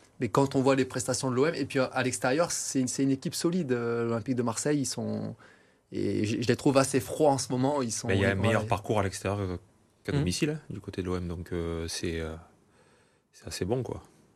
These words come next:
Speaker 3: Ça, c'est vrai que c'est, euh, bon, c'est une dynamique. Il ga-, on gagne quasiment tout, euh, donc c'est vrai. Mais,
Speaker 2: Ouais, ouais.
Speaker 3: euh, il y a eu des accidents. Il y a eu plus, plus d'accidents à domicile. La défaite, euh, contre Ajaccio, celle contre Nice,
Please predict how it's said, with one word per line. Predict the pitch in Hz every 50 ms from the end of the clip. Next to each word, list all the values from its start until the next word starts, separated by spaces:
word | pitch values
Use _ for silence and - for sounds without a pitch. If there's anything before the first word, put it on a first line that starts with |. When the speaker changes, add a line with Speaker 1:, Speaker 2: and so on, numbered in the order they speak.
| _ _
Speaker 3:
Ça, | - - - 160 - - -
c'est | - - 139
vrai | 120 131 147
que | 143 - 139
c'est, | 117 - - 127 123 120
euh, | 117 113 110 107 104
bon, | 101 101 98 95
c'est | - -
une | 117 110
dynamique. | - 127 147 175 175 147 - -
Il | 147 131
ga-, | 117 139 - -
on | 139 135
gagne | 131 151 156 147
quasiment | 143 135 123 143 139 131 127
tout, | - 143 131 123 120
euh, | 113 113
donc | 110 117 113 107 -
c'est | 104 104 120
vrai. | 117 156 196 208
Mais, | 180 165
Speaker 2:
Ouais, | 156
ouais. | 185 196 139
Speaker 3:
euh, | 131 123 120 117 - - - - -
il | 127
y |
a | 131
eu | 156
des | 151 139 131
accidents. | 131 117 - - 131 123 147 170
Il | 180
y |
a |
eu | 135
plus, | - - 185 165
plus | - - - - 170 147
d'accidents | 151 139 - - 135 143 147
à |
domicile. | 131 131 131 139 120 - - 135 151
La | 131
défaite, | 110 113 104 - - 117 - 120
euh, | 110 107 - - - - - - - - - - _
contre | - 139 127 - 135
Ajaccio, | 127 117 123 113 - - 175 170
celle | - 151 123 -
contre | 131 127 113 - 131 123
Nice, | 127 143 156 175 180 -